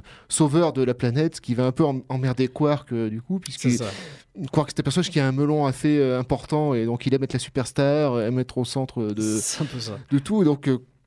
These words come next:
Speaker 1: Quark va se retrouver forcé, en quelque sorte, de recruter Ratchet dans les rangs des Rangers Galactiques.
Speaker 2: Voilà, voilà en tout cas pour le début de, de l'histoire. Alors,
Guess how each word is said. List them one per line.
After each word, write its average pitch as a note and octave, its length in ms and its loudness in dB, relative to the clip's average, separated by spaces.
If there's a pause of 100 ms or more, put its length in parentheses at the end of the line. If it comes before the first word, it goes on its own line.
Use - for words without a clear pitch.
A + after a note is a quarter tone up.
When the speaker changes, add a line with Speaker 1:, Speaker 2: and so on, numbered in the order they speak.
(120)
Speaker 1:
Quark E3+ 200 2
va D3 60 -4
se - 40 -6
retrouver D#3 240 -2
forcé, G#3 540 0
en B2 320 -6 (180)
quelque A#2+ 180 -6
sorte, E3 160 -2
de A#2+ 60 0
recruter C#3+ 340 0
Ratchet B2+ 360 0 (120)
dans B2 140 -2
les A#2+ 160 0
rangs C#3 220 -2
des B2 100 0
Rangers A2+ 240 -2
Galactiques. - 500 -2
Speaker 2:
Voilà, C#3+ 300 4
voilà D#3 180 2
en F3+ 60 2
tout E3 100 -6
cas G#3 100 4
pour D3 180 -2
le D3 80 0
début D#3 260 0
de, C#3+ 240 2
de C#3 100 0
l'histoire. G#3+ 300 0
Alors, F#3 180 4